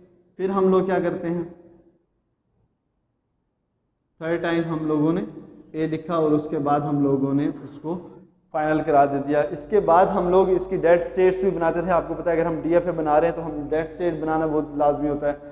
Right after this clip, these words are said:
जिसके अंदर हम लिखते हैं कि हाँ जी, B अगर आएगा तो accept नहीं करना, यहाँ पर भी B अगर आ जाएगा accept नहीं करना, B अगर आ जाएगा accept नहीं करना, तो ये सारी चीज़ें। लेकिन इसकी, इसी के अगर हम transition graph बनाएं, तो हम लोग किस तरीके से represent कर सकते थे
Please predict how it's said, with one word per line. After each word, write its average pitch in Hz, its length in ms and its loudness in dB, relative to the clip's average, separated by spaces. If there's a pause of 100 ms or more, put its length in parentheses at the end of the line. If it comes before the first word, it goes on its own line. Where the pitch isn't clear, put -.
(180)
जिसके 147 200 -12
अंदर 156 140 -4
हम 156 220 -2
लिखते 147 220 -6
हैं 156 160 -6
कि 147 60 -10
हाँ 147 180 -4
जी, 143 180 -4 (320)
B 170 280 -4
अगर 170 260 4
आएगा 160 300 6
तो 160 180 0
accept 156 360 -2
नहीं 156 180 -4
करना, 151 320 -2
यहाँ 151 320 -2
पर 165 140 -6
भी 160 100 -4
B 151 220 -6
अगर 151 220 0
आ 143 100 6
जाएगा 151 200 -2
accept 147 340 -6
नहीं 151 100 -10
करना, 147 280 -4
B 147 200 -6
अगर 151 180 -2
आ 143 80 4
जाएगा 147 200 -4
accept 147 260 -10
नहीं 143 100 -14
करना, 143 180 -8 (340)
तो 185 60 -10
ये 190 120 2
सारी 170 240 2
चीज़ें। 131 340 -6
लेकिन 170 360 -4 (260)
इसकी, 180 260 -10
इसी 233 320 -6
के 226 100 0
अगर 214 200 4
हम 220 180 4
transition 196 580 -4
graph 208 220 6
बनाएं, 196 320 -2 (340)
तो 190 60 -12
हम 190 180 -6
लोग 196 140 0
किस 196 180 -8
तरीके 202 200 -6
से 208 100 -8
represent 190 420 -6
कर 185 100 -6
सकते - 280 -12
थे 196 140 -14